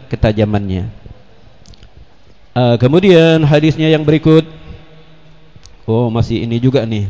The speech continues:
masa-, masalah ini. Al-Hadisur Rabi' Ashar. An Zaid bin Argam.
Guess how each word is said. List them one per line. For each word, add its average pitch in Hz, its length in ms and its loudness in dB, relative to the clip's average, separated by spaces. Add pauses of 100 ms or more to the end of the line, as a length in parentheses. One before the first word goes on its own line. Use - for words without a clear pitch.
masa-, 107 400 -6
masalah 104 400 -8
ini. 98 240 -10 (800)
Al-Hadisur 165 640 4
Rabi' 180 320 4
Ashar. 170 480 4 (1800)
An 156 320 0
Zaid 180 720 4
bin 185 240 2
Argam. 143 480 2